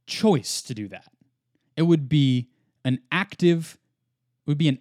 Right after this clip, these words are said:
action that they're taking to bring that into the organization, to bring that upon themselves. I don't know why you would ever do that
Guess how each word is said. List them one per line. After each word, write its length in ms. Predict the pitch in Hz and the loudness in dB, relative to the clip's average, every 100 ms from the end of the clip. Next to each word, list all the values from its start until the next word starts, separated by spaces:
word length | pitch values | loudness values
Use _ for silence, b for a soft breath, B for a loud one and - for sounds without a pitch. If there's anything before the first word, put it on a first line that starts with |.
| - | -6
action 480 | 170 190 - - 90 _ _ _ _ - | -6 -6 -8 -14 -14 _ _ _ _ -10
that 120 | 135 | -8
they're 160 | 135 123 | -6 -6
taking 460 | - 190 175 104 - - | -2 -4 -2 -8 -14 -16
to 260 | - 131 117 _ _ _ _ _ _ _ | -6 -6 -6 _ _ _ _ _ _ _
bring 380 | - 156 202 208 | 0 2 4 2
that 340 | 160 156 156 - | 2 0 -2 -4
into 400 | 180 190 170 160 | 0 2 2 0
the 120 | 139 | 0
organization, 640 | 135 127 123 123 123 - 98 | -2 -2 -4 -4 -6 -8 -14
to 100 | 117 | -14
bring 400 | 107 151 175 180 | -8 -4 -2 0
that 160 | 165 | 0
upon 520 | 131 - - 175 165 | -2 -4 -6 -4 -2
themselves. 920 | 139 117 101 - 127 92 - - - - _ _ _ _ _ _ _ _ _ _ _ _ _ _ _ _ _ _ _ _ _ _ _ _ _ _ _ _ _ _ _ _ _ _ _ _ _ _ - | -2 -4 -4 -4 -4 -6 -16 -16 -16 -18 _ _ _ _ _ _ _ _ _ _ _ _ _ _ _ _ _ _ _ _ _ _ _ _ _ _ _ _ _ _ _ _ _ _ _ _ _ _ -2
I 120 | 143 | 4
don't 220 | 175 190 | 4 4
know 200 | 160 156 156 | 6 6 8
why 280 | 139 143 | 6 4
you 180 | 139 131 | 4 2
would 140 | 127 117 | 2 -2
ever 160 | 107 | -8
do 160 | 101 104 | -12 -14
that 200 | - | -18